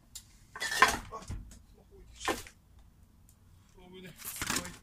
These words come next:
クの線で落ちるよ、これね。そのまま置いてきちゃったら。よいしょ。はい。まだ証拠りもなく、バイクは走っておりますね。うん。は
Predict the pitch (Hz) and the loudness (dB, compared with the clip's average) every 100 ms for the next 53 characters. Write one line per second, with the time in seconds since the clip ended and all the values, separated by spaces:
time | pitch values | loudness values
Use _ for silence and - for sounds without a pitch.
0 | - 147 - 160 147 127 127 170 151 107 | -14 -14 -14 -14 -10 -10 -10 -6 -4 -4
1 | 98 - - 147 123 - - 101 95 98 | -6 -16 -10 -6 -6 -8 -10 -10 -6 -2
2 | 101 - - - - - - - - - | -2 -4 -2 -2 -2 -10 -10 -6 -8 -8
3 | - - - - - - - - - - | -14 -10 -6 -2 -2 -2 -8 -8 -12 -14
4 | - - - 156 - - - - - - | -14 -14 -6 -2 -2 -4 -14 -18 -18 -18
5 | - - - - - - - - - - | -18 -18 -20 -20 -18 -18 -18 -16 -12 -10
6 | - - - - - 202 - - - - | -12 -14 -12 -6 -2 -2 -4 -16 -20 -20
7 | - 190 156 135 - - 131 - 120 120 | -4 0 0 -2 -4 -4 -2 -6 -6 -6
8 | 117 - - - - - - - - - | -6 -8 -8 -8 -4 4 8 8 6 8
9 | - - - - - - - - - - | 8 8 12 12 12 -2 -18 -6 -4 -4
10 | - - - 101 - - 120 113 - _ | -8 -14 -18 -14 -12 -10 -10 -12 -14 _
11 | - - - - - - - - - - | -18 -14 -14 -14 -16 -16 -10 -8 -8 -12
12 | _ - - | _ -18 -16